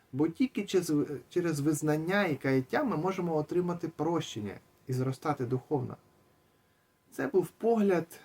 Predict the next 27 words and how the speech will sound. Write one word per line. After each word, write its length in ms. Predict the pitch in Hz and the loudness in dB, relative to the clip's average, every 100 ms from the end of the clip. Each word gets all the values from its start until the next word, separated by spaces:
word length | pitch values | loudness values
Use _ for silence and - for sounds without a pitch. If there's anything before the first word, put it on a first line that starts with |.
| - | -6
на 160 | 127 139 | -2 -2
те, 380 | - 247 233 208 _ _ | 0 0 0 -6 _ _
що 240 | - - | -6 -4
таке 280 | 269 202 170 | -2 -2 -2
гріх 300 | 143 131 90 - _ - | -2 -2 -2 -8 _ -8
і 60 | |
як 300 | 131 190 226 | -4 -4 -2
ми 340 | 135 147 147 - - | 0 0 -2 -4 -2
повинні 400 | 131 151 180 160 | 0 2 0 -2
ставитися 600 | - 165 160 151 123 110 | 0 0 2 -2 -4 -4
до 100 | 117 | -4
цього 300 | - 127 120 | -2 -2 -2
поняття 580 | 123 120 110 90 - - _ _ _ _ _ _ - | -2 0 -2 -4 -10 -18 _ _ _ _ _ _ -6
в 80 | |
нашому 420 | 113 127 - 127 120 | -2 -2 -2 -2 -2
житті. 440 | 117 107 - - - _ _ | -4 -6 -10 -10 -12 _ _
Сподіваюсь, 580 | - - 214 320 339 - | -12 -2 0 2 0 -2
наші 300 | 175 170 - | -4 -4 -4
слухачі 640 | 139 - 139 143 - 214 202 | -6 -6 -2 -4 -2 0 0
отримають 540 | 156 160 156 139 131 | 0 -2 -2 -2 -2
багато 400 | 135 139 208 190 | -4 -2 -4 -4
важливої 520 | 170 156 151 143 135 | -4 0 0 2 0
інформації 720 | 127 127 123 110 87 - - - _ _ _ _ _ _ | 0 -2 -4 -4 -6 -10 -20 -20 _ _ _ _ _ _
і 100 | - | -8
задумаються 640 | 220 214 254 254 110 - 90 | -4 -2 0 2 0 -2 -8
над 120 | 90 | -10
цим. 220 | - - | -12 -14